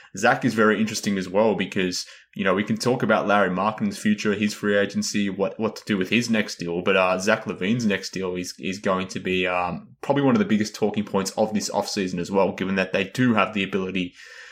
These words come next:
to, uh, renegotiate and extend him to a max contract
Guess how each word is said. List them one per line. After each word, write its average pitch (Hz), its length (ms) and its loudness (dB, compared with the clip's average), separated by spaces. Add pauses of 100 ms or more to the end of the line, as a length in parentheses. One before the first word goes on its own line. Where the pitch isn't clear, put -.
(220)
to, 98 260 0
uh, 90 300 0 (480)
renegotiate 110 800 4
and 101 140 0
extend 98 360 0
him 92 120 0
to 95 140 -2
a 92 60 0
max 90 280 0
contract 92 600 -2